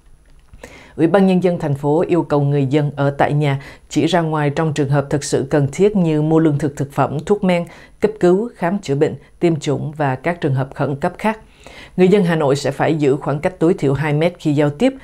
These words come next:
không tập trung quá hai người ngoài phạm vi công sở, trường học, bệnh viện và nơi công cộng. Hoạt động tang lễ chỉ tổ chức nghi lễ trong phạm vi gia đình, không quá hai mươi người, không tổ chức các đoàn viếng. Thành phố Hà Nội yêu cầu thực hiện khai báo y tế hàng ngày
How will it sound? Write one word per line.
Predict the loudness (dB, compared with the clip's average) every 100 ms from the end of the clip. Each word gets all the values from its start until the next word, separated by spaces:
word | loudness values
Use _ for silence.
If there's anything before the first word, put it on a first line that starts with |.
| -20 -8
không | -4 -2
tập | -2 -2
trung | -4 -2
quá | -2 -4 -4
hai | -6
người | -4 -2 0
ngoài | -2 -4
phạm | -4 -4
vi | -4
công | -4 -2 -4
sở, | -4 -4 -4
trường | -2 0
học, | -2 -2
bệnh | -2 0
viện | -2 -2 -2
và | -2
nơi | 0 0
công | -2 -2
cộng. | -2 -6 -10 -20 -20 -20 -10
Hoạt | -2 0
động | 2 0 0
tang | 0 2
lễ | 4 2 0 -8 -8
chỉ | 0 2
tổ | 2 0
chức | 0 2
nghi | 4
lễ | 4 2 0
trong | 0 -2
phạm | -2 -2
vi | 0
gia | 2 2
đình, | 2 0 -6
không | -6 -2 -2
quá | 0 -2 -2
hai | -6 -2 0
mươi | 2 2
người, | 0 0 -2 -4 -18
không | -4 -2
tổ | 0
chức | 0 -2 -2
các | -6 -2
đoàn | -2 -2
viếng. | -2 -2 -2 -6 _ -20 -20 -12 -4
Thành | -2
phố | 0
Hà | 0
Nội | 0 0
yêu | 0 0
cầu | 0 0
thực | 0 -4
hiện | -4 -4
khai | -4 -4
báo | -2 -2
y | -2
tế | 0 0 0
hàng | 0 -2 0
ngày | 0